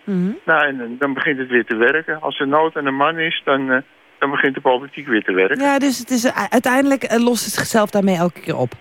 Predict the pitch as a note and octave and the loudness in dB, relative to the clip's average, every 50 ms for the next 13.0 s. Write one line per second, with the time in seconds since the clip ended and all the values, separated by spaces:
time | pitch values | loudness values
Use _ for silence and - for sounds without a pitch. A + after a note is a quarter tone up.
0 | - - - - - - - C3 C3+ C#3+ D3 C#3+ C3+ - - C3+ - - C3+ - | -20 -20 -20 -20 -8 -2 -2 -2 0 2 2 2 2 2 -2 -4 -4 -4 -2 0
1 | - D3 B2+ B2 B2+ A#2+ - C3+ D#3 G3 - D3+ C3+ C3+ C#3+ C3+ G2 F#2 F#2 G#2 | 0 2 2 2 0 -2 -2 -4 -6 -4 -2 0 0 0 0 -2 -2 0 0 0
2 | G#2+ A#2 C#3+ D3+ - - C#3+ G2+ G2+ - A#3+ C4+ - - B3+ D4 C4 - - D#4 | 2 2 0 0 0 -2 -2 0 4 4 4 4 4 4 2 2 2 2 0 0
3 | D#4 - - D4+ D4+ - - C#4 A#3 - - C4 C4 C#4 - C#4 C#4+ C#4+ - - | 0 0 0 -2 -2 0 0 0 0 0 0 0 0 0 0 0 0 0 2 2
4 | G#3 F#3+ - - - - - D4 - - A3+ B3 B3 B3+ A#3+ C4 C4+ A#3 G#3 A#3+ | 2 0 0 0 0 0 0 0 0 0 2 2 2 0 0 -2 -2 0 2 2
5 | A#3+ A3 - B3+ A#3 G#3 F3+ D#3+ D#3 - - - - - - - - - - - | 2 2 2 2 2 4 4 2 0 -2 -4 -10 -14 -14 -14 -16 -16 -18 -18 -20
6 | - - - - - C3+ C3 C#3 - - B2+ B2 - - F2+ F2+ F3+ F#3 F#3 F#3+ | -20 -20 -14 -2 0 2 2 2 2 0 -2 -2 -2 -4 -4 -2 -2 -2 -2 -4
7 | - _ - C#4 E4+ D4+ D3+ D3+ D3 D3+ - - D3+ D3 C#3+ C#3 C3+ C3+ C3+ - | -6 _ 0 2 2 2 2 2 0 0 -2 -4 -4 -4 -2 -2 -2 -2 -4 -10
8 | - - _ _ _ _ _ _ - C3 C#3+ C#3+ C#3+ - - - _ _ _ _ | -18 -20 _ _ _ _ _ _ -2 -2 -2 -2 -2 -6 -14 -20 _ _ _ _
9 | _ _ _ _ - A#3+ B3+ C4 C4 B3 A#3+ D4 - - G4+ G4+ G4+ - C#4 C#4+ | _ _ _ _ 2 4 4 4 4 4 2 0 0 0 -2 -4 -4 -4 -2 0
10 | C#4 C4+ A#3+ - - - G#3+ G#3 G#3 A3 - F3+ G3+ G#3+ G#3+ - B3 A3+ A3+ G#3+ | 0 0 0 -2 -2 0 0 0 0 0 0 2 2 2 2 2 0 0 2 2
11 | G#3 G3 - - G3 F#3 F#3 F3 - - C#3+ C#3+ - - F#3+ A3+ A#3 A3 A#3+ B3 | 0 0 0 -2 0 0 0 0 -2 -4 -6 -8 -6 -2 0 2 2 4 4 2
12 | A#3 A3 - - G3+ A#3 B3 A3+ G#3+ - A#3 A3 G#3+ - A3+ A3+ A3+ A3 G#3 - | 2 2 0 -2 -2 0 0 0 2 2 0 0 0 0 0 2 2 2 2 0